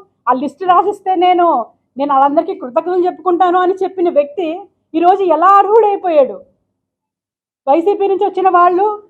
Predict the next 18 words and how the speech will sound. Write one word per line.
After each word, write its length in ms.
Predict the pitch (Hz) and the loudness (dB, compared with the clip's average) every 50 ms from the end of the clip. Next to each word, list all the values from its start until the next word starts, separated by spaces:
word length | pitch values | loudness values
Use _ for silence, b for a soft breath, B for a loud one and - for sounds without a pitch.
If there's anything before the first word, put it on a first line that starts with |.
| _ _ _ - | _ _ _ -8
ఈరోజు 340 | 285 302 330 349 339 349 392 | 0 2 4 4 4 2 -2
ప-, 380 | 381 - 311 294 285 277 277 262 247 | 0 4 4 6 6 6 4 2 0
టికెట్లు 320 | - 349 370 392 339 359 370 | -4 -4 -4 -4 -2 -4 -4
ఇచ్చేసారంటే, 560 | 370 381 403 392 392 370 370 349 311 370 415 453 440 - _ _ _ _ - | -4 -4 -4 -2 -2 -2 -2 -4 -4 -4 -4 -4 -6 -10 _ _ _ _ -12
అంటే 140 | 196 - 392 | -8 -6 -2
వైసీపీలో 520 | 285 269 277 320 - 403 - 403 403 415 | 0 0 0 2 0 0 0 2 2 2
ఉన్న 180 | 403 392 392 403 | 2 4 4 2
వాళ్ళు 560 | 403 392 392 392 392 403 403 480 523 508 523 359 | 4 4 4 4 6 4 4 2 0 0 0 0
పవన్ 200 | 330 370 392 392 | 0 2 2 0
కళ్యాణ్ 240 | 415 392 403 403 | 2 2 2 2
గారి 140 | 403 403 349 | 2 0 -2
ఉద్దేశంలో 340 | 330 392 392 403 403 415 453 381 302 | -2 -4 -6 -4 0 0 2 4 4
రౌడీలు, 480 | 302 302 349 370 381 403 415 392 494 494 311 370 | 4 4 4 4 2 2 2 2 2 2 2 2
గోండాలు, 420 | 349 359 339 330 294 254 220 190 - _ _ _ _ _ _ _ _ _ _ _ _ 226 | 2 4 4 4 4 4 2 -2 -10 _ _ _ _ _ _ _ _ _ _ _ _ -2
జనసేనలోకి 680 | 269 320 330 381 - 427 427 415 415 415 427 427 415 415 | 0 0 0 2 2 4 4 4 4 4 4 4 4 2
వచ్చేస్తే 320 | - - 427 427 440 539 | 2 2 0 2 2 2
పునీతులు 400 | 554 - 494 440 453 440 427 392 | 4 4 4 4 4 2 2 2
అయిపోతారు. 400 | 359 - 302 285 285 240 208 196 | 2 2 0 -2 -2 -4 -8 -10